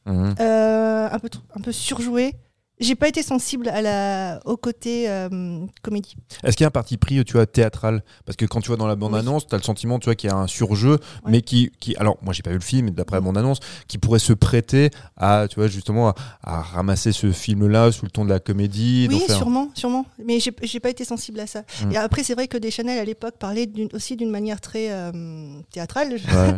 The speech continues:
Speaker 2: <laughs> Mais, euh, le, hum, Jacques Gamblin disait que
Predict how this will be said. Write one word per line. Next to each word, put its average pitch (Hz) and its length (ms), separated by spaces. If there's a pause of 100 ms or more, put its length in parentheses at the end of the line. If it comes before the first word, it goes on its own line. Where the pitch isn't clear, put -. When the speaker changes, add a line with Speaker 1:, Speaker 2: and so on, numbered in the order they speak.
(180)
Speaker 2:
<laughs> - 240
Mais, 208 260
euh, 202 800
le, 202 520
hum, 185 540 (500)
Jacques 226 300
Gamblin 233 340
disait 240 320
que 208 420